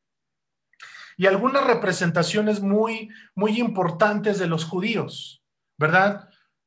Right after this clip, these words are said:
Lo que sí quiero decirles, hermanos, es que como iglesia amamos al pueblo de Dios, oramos por el pueblo de Dios.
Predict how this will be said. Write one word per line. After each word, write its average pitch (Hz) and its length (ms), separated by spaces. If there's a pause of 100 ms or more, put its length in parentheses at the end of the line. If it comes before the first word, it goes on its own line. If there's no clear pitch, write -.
(180)
Lo 202 180
que 226 80
sí - 200
quiero 294 220
decirles, 240 520
hermanos, 202 440
es 208 120
que 233 140
como 196 220
iglesia 160 760 (200)
amamos 170 760
al 135 160
pueblo 160 300
de 143 120
Dios, 147 480
oramos 185 960
por 170 220
el 147 160
pueblo 175 380
de 165 140
Dios. - 840